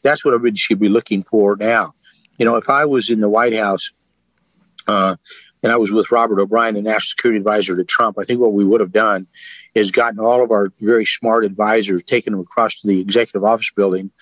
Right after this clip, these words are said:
and took, taken them to the fifth floor up there, uh,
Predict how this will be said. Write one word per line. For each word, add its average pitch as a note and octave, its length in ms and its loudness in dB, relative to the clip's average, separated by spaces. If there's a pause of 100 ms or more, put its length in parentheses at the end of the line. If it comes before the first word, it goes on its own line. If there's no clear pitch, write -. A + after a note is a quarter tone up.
(440)
and A2 140 -4
took, A#2+ 180 -2
taken A#2+ 240 -2
them G#2+ 140 0
to F#2+ 40 -8
the F#2+ 120 -2
fifth - 240 -2
floor A#2 340 2
up G#2+ 120 -4
there, F#2+ 260 2 (580)
uh, G2+ 240 0